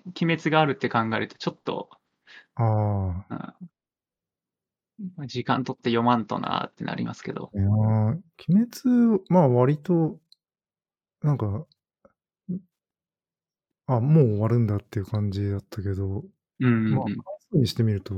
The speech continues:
Speaker 2: 確かに二十巻ぐらい。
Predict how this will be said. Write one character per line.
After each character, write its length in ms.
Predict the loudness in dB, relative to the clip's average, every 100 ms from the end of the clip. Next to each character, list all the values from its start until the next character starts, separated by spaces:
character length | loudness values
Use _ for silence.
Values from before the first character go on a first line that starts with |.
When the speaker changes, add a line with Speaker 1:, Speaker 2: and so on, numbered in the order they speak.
| -6
Speaker 2:
確 240 | -6 -8
か 100 | -6
に 180 | -6 -6 -10 _ _ _ _ _ _ _
二 120 | -6 -4
十 100 | -6
巻 220 | -2 0
ぐ 80 | 0
ら 100 |
い。 120 | -2